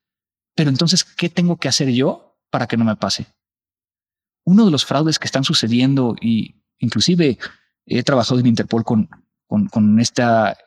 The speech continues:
eh, el poder llegar a alertar alrededor de, de esta conducta, es, imagínate que una empresa le, que tiene cuentas por, por pagar, le llega un correo electrónico simulando ser el, a quien le tienen que pagar.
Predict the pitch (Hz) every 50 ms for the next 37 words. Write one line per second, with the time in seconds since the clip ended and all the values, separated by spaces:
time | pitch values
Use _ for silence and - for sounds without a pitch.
0 | _ - 104 101 101 101 101 98 98 98 98 - 110 107 - 110 113 120 120 120
1 | 123 120 113 101 - - - 127 127 113 107 107 101 101 107 107 110 110 107 101
2 | 95 - 120 117 - 117 - 107 101 101 101 95 - 107 98 - _ - - -
3 | _ _ _ _ _ _ 131 139 147 - - - 135 131 123 - 170 170 - 156
4 | - 131 131 139 139 135 117 - 131 127 135 - 196 240 - _ _ _ _ _
5 | _ _ _ _ _ _ _ _ _ - 120 117 117 120 117 117 120 117 117 117
6 | 117 110 107 - - _ _ - 107 - 127 120 127 - - 120 123 - 131 -
7 | - 117 110 101 - _ _ _ 113 107 - - - 107 101 101 110 113 - 220
8 | - - _ _ _ _ _ _ _ _ - - 120 120 123 151 156 175 175 180
9 | - 131 127 143 143 135 - - 131 135 143 135 - - 156 175 240 - _ _
10 | _ _ _ - - - 123 117 120 123 131 139 156 156 151 - - 127 127 139
11 | 156 170 - - 120 113 110 110 110 110 104 - - _ _ _ _ _ _ _
12 | _ _ _ _ _ _ _ _ - 113 - - 214 - - 151 170 135 - -
13 | - 95 - - - - _